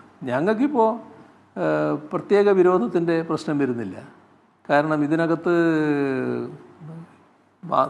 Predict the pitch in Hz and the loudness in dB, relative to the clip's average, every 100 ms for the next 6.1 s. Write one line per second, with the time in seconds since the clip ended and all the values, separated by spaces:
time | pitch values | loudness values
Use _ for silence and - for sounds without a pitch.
0 | - 139 180 190 190 196 196 170 165 170 | -2 0 2 4 4 4 4 4 0 2
1 | 175 160 151 160 - - - - _ _ | 2 4 2 -2 -4 -12 -20 -20 _ _
2 | _ - 147 156 175 190 208 190 175 - | _ 0 4 4 4 4 4 2 0 0
3 | 175 185 - - - 151 156 156 160 170 | -2 -2 -10 -18 -6 0 0 2 2 4
4 | 170 185 170 165 160 156 160 156 151 151 | 2 0 -2 0 2 0 2 0 2 2
5 | 147 147 139 127 170 - 139 135 123 117 | 2 0 -4 -6 -8 -6 -4 -4 -6 -6
6 | - | -8